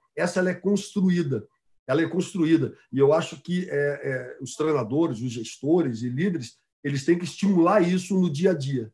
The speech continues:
Eles têm que estimular isso. Então, é um trabalho de construção que não é como ligar um interruptor. Agora vamos ficar motivados, né? Uma palestra motivacional e todo mundo vai pra lá e dá o seu máximo. Infelizmente, não é assim, né, que a banda toca.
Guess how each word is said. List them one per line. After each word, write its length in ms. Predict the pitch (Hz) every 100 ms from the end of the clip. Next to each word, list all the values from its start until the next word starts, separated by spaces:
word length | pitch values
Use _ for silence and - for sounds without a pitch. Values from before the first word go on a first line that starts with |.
| -
Eles 120 | 135
têm 100 | 156
que 60 | 139
estimular 400 | 160 139 160 151
isso. 280 | 139 -
Então, 140 | 117 160
é 60 |
um 60 | 170
trabalho 440 | 180 151 160 170
de 140 | 165 -
construção 840 | 175 175 - 165 - 185 208 - - -
que 60 |
não 160 | 226 214
é 100 | 185
como 220 | 190 202
ligar 300 | 185 160 170
um 80 | 180
interruptor. 640 | 175 175 180 - 156 139
Agora 340 | 127 147 175 131
vamos 320 | 175 175 -
ficar 320 | 165 185 165
motivados, 720 | 170 - 123 160 190 175 156
né? 140 | 139 180
Uma 160 | 180 -
palestra 540 | 147 147 170 - 151
motivacional 920 | 160 151 156 143 147 143 165 202 208 - -
e 60 |
todo 220 | 147 127 196
mundo 120 | 202
vai 120 | 185
pra 180 | 185 170
lá 320 | 175 180 202 -
e 100 | 190
dá 120 | 180
o 80 | 175
seu 160 | 175 151
máximo. 480 | 143 120 - 113 - _ _ _ - 151 -
Infelizmente, 840 | 190 208 202 185 135 160 185 180 175
não 160 | 175
é 120 | 160 165
assim, 500 | 160 - 170 190 - _
né, 140 | - 147
que 100 | 165
a 60 |
banda 280 | 156 170 190
toca. 420 | - 147 139 120